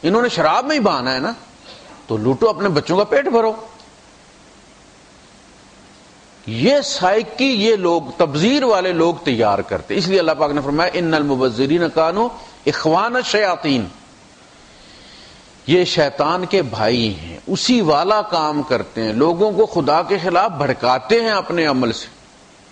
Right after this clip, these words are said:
"वकान शैतान लिरब्बी कफूरा", और शैतान अपने रब का बड़ा नाशुक्रा था। ये नाशुक्री है कि अल्लाह पाक ने अगर दिया है, इसमें तुम्हारा इम्तिहान है, तो तुम इसको गरीबों में दो, जरूरतमंदों में दो।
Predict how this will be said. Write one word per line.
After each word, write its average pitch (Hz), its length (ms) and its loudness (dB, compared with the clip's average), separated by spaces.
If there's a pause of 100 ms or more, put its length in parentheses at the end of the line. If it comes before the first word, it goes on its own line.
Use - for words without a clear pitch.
(400)
"वकान 135 480 0
शैतान 117 600 -2
लिरब्बी 104 480 -4 (360)
कफूरा", 135 360 0
और 147 100 -2
शैतान 123 380 -2
अपने 120 360 -4 (300)
रब 120 260 0
का 123 60 2
बड़ा 120 240 2
नाशुक्रा 117 520 -2
था। - 100 -4
ये - 140 0
नाशुक्री 247 580 -2
है 170 100 0
कि 156 80 -4
अल्लाह 175 180 2
पाक 180 180 2
ने 180 100 -2
अगर 180 160 0
दिया 156 280 2
है, - 180 -4 (200)
इसमें 147 240 -4
तुम्हारा 135 300 0
इम्तिहान 123 520 0
है, 117 160 -2 (1800)
तो 233 120 4
तुम 254 340 0
इसको 262 280 0
गरीबों 240 420 2
में 269 180 0
दो, 226 220 0
जरूरतमंदों 226 800 2
में 185 180 -2
दो। 147 320 2